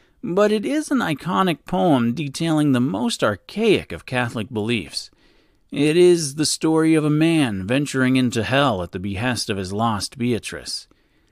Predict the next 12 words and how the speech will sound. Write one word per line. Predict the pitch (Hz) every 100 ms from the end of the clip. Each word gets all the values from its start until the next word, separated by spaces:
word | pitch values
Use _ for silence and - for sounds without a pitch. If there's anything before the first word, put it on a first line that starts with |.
| _ _ _
This | 208 214 254 -
theme | 208 180 151
is | 117
very | 123 156 131
minorly | 117 139 156 147 113 101 82
explored | - - 127 123 104
with | 95
the | -
characters | - 117 107 90 92 87
in | 90
Dark | 101 95 -
Days, | - 98 80 65